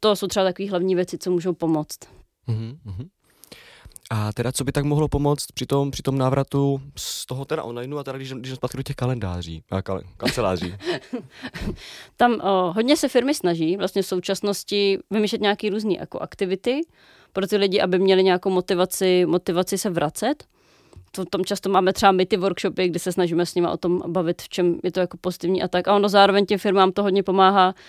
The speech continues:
Speaker 1: šířit nějakou tu firemní kulturu. Když ty lidi chodí do té práce, tak, o, je pro ně jednodušší třeba nějak jako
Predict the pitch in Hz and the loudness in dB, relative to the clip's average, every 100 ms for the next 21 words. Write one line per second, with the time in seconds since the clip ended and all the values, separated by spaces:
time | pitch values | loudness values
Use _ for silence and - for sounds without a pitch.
0 | - - - - 208 185 196 196 202 220 | -20 -20 -10 -4 0 2 2 2 -2 2
1 | 208 208 196 180 175 170 151 - 165 170 | 4 2 2 0 0 -2 -4 -4 -4 -2
2 | 170 180 165 180 190 180 175 170 - 180 | -2 -2 0 -2 -2 2 6 4 2 -2
3 | 180 - 175 160 156 160 - _ _ _ | -2 -2 -2 0 0 -2 -8 _ _ _
4 | _ - 185 190 196 185 185 185 - 180 | _ -6 0 4 4 4 2 0 -2 -4
5 | 196 175 175 170 180 | 0 2 2 2 -4